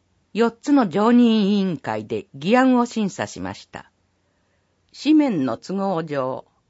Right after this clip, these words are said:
質疑等の一部を掲載します。委員会記録は八月下旬に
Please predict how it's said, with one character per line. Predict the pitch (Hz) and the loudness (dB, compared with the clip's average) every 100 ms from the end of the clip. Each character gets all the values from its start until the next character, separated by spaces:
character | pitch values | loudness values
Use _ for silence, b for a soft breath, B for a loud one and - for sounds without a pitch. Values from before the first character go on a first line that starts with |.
| _ | _
質 | - 285 277 240 | -4 -2 0 -2
疑 | 175 | -2
等 | - 196 147 | 0 0 2
の | 135 | 0
一 | 123 - 220 | -2 -4 -4
部 | 185 | 0
を | 107 | -2
掲 | - 139 | -2 -10
載 | 147 113 127 | -6 -6 -8
し | - | -10
ま | 87 87 | -12 -12
す。 | - - _ _ _ _ _ _ _ _ _ _ _ - | -16 -20 _ _ _ _ _ _ _ _ _ _ _ -2
委 | 240 | 2
員 | 269 285 | 4 4
会 | 277 254 254 | 2 -2 -2
記 | - | -4
録 | 202 170 117 | -4 -4 -2
は | 117 101 - | -2 -2 -4
八 | - 190 269 | -8 -4 2
月 | 277 277 233 | 2 2 -2
下 | 202 196 | -2 -2
旬 | 196 185 165 | -2 -2 -2
に | 156 | -4